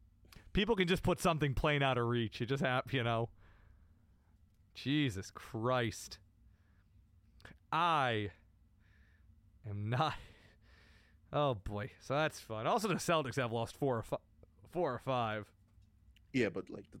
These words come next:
Speaker 2: the Celtics, they'll, they'll be
Speaker 1: No,
Speaker 2: fine.
Speaker 1: again, I, I talked about it. I did talk. Did, did we not talk about this? I'm like, well, at least now, like, when they inevitably, like, like, slide, like, at least I've seen them be good. At least they've, like, opened up. Like, they've not been playing good. Like, it, like,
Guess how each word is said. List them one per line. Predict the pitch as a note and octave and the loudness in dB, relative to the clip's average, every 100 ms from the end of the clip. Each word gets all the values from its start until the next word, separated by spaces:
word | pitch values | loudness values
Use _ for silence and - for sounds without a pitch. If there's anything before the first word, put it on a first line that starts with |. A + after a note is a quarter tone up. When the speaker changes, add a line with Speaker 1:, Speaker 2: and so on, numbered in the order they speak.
| - | -16
Speaker 2:
the | - - | -14 -8
Celtics, | G3+ - - | -6 -6 -8
they'll, | - C3+ - - | -6 -4 -4 -8
they'll | C#3 | -8
be | A#2 - | 0 4
Speaker 1:
No, | - | 6
Speaker 2:
fine. | D#4+ | 6
Speaker 1:
again, | D#4+ B3+ - | 6 4 4
I, | C#4 | 4
I | B3+ D4+ | 4 4
talked | D#4+ C#4+ F#3 | 6 6 4
about | D3 | 2
it. | A2+ | 4
I | G#3 | 2
did | B3+ - | 2 4
talk. | B3 G3+ | 4 4
Did, | A3+ | 2
did | A3+ A3+ - C4 | 0 -2 -4 2
we | C4 | 4
not | B3+ | 4
talk | B3+ | 4
about | B3+ B3+ | 4 4
this? | A#3+ | 4
I'm | A#3 | 4
like, | A#3+ | 4
well, | C#4 C4 | 4 4
at | |
least | D4+ - C4 | 4 4 6
now, | A#3 | 6
like, | G#3+ F#3 | 6 4
when | G#3 | 4
they | G3+ | 4
inevitably, | G3 F3+ G3 F#3 F3+ D#3+ E3+ | 4 4 4 4 2 4 4
like, | D#3 C#3+ C#3+ - - - - D#3 C3+ | 6 4 2 -4 -18 -20 -8 -6 -2
like, | E3 D#3 | 0 0
slide, | - - F3 E3 E3 E3+ E3+ E3+ E3+ | 0 2 4 6 6 4 4 2 2
like, | E3+ D#3 | 2 4
at | D#3 | 4
least | D#3+ D#3 | 4 4
I've | D3+ | 0
seen | - D#3+ D3 | 2 2 2
them | D3+ | 2
be | D#3+ D3 | 2 4
good. | D#3+ D#3 E3 | 4 6 4
At | D3+ - - - - - - | 0 -6 -20 -20 -20 -6 0
least | E3 | 2
they've, | G3 | 4
like, | E3+ C#3+ | 2 4
opened | E3+ D#3 D3+ | 2 4 2
up. | |
Like, | E3 G#3+ C4+ | 4 4 4
they've | C4 | 6
not | D#4+ D4+ | 6 6
been | A#3 | 4
playing | C#4+ F#3+ D#3+ | 2 2 2
good. | C3 G2+ | 0 0
Like, | C3 G3 | 2 2
it, | F#3+ | 4
like, | F3 | 2